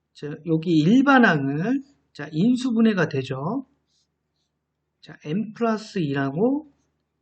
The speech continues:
n 플러스 이로 인수분해가 되고요. 자, 바로 부분분수 좀 할게요. 부분분수. b 마이너스 a 하면 일이니까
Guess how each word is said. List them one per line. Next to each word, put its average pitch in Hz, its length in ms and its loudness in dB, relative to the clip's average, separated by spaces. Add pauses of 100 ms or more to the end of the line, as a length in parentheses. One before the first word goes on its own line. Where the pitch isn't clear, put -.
(120)
n 220 280 -6
플러스 208 480 -8
이로 214 720 -2
인수분해가 170 680 0
되고요. 147 680 -4 (800)
자, 139 340 -12
바로 170 760 2 (680)
부분분수 233 760 0
좀 160 140 0
할게요. 185 280 -4
부분분수. 156 420 -2
b - 160 2
마이너스 220 520 4
a 147 200 2
하면 156 220 2
일이니까 160 880 2